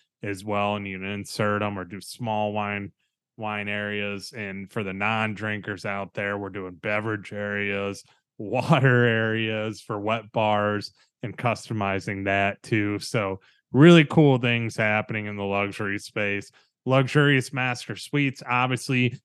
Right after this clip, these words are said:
you spend half your life in the bedroom. It's gotta be, you know, up to par. You can't just have some plain Jane bedroom.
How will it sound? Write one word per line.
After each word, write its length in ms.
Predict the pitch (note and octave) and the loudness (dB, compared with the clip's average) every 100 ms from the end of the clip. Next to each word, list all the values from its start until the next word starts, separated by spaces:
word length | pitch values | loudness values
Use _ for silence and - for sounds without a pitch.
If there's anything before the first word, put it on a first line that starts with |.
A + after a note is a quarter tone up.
| - | -4
you 80 | A#2+ | -4
spend 320 | - C3+ A#2+ | 0 0 2
half 320 | A#2+ B2+ B2 | 4 2 2
your 140 | B2 A#2 | 0 2
life 360 | A#2+ A#2+ A#2 | 2 2 0
in 80 | A2+ | -6
the 80 | G#2 | -6
bedroom. 600 | F#2+ A#2 A2+ A2+ A2+ A2+ - _ - | 0 0 2 2 2 0 -6 _ -10
It's 200 | A2 - | -10 -8
gotta 400 | - A#2+ B2 A#2+ | -2 2 4 2
be, 400 | A#2 A#2+ A#2 A2 - _ _ - | 2 2 2 0 -6 _ _ -10
you 120 | G#2+ | -4
know, 220 | G2+ G2+ - | -2 -2 2
up 240 | C3 - | 2 0
to 80 | - | -6
par. 540 | - C3+ B2 A#2+ A2+ - _ - | -2 2 4 2 0 -4 _ -16
You 80 | A2+ | -6
can't 320 | C3+ C#3 B2+ | -2 0 0
just 200 | B2 - | -2 2
have 220 | C3 A2 | 2 4
some 240 | - A#2+ | 2 2
plain 360 | A2 B2+ A#2 A2+ | 2 0 2 0
Jane 320 | A2+ G#2+ G#2 | 0 -2 -4
bedroom. 480 | G2 G#2 G#2 G#2+ | -4 -2 -2 -4